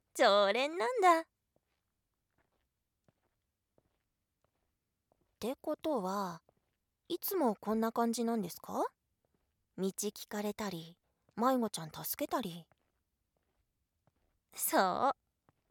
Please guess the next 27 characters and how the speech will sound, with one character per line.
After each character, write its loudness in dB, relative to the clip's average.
倒 6
れ -2
て -4
る -6
も -6
の -6
直 0
し -8
た -4
り。 -8
い -2
ろ 4
ん 0
な 0
人、 -4
い -6
っ -10
ぱ -2
い -6
助 -6
け 0
て -2
る 0
ん -4
で -8
し -6
ょ -8